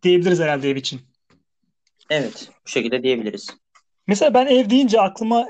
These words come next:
Speaker 1: gelen hep, e, hatırlıyorsan bir ara yine bunun üstüne de konuşmuştuk. Bir koku değil mi? Başkalarının
Speaker 2: Evet,
Speaker 1: evinde
Speaker 2: Knoskart'ta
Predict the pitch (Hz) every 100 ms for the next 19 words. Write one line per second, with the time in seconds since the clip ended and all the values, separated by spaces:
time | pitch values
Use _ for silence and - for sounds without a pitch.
0 | 311 185 220 214 226 - _ _ _ _
1 | 190 170 175 220 247 185 165 196 208 202
2 | 196 202 196 202 196 185 175 147 151 -
3 | 247 - - _ - 214 - 202 196 214
4 | 170 269 220 131 _ _ _ _ _ -
5 | 160 - 180 214 196 170 170 214 226 -
6 | - 165 170 - 165 156 202 170 165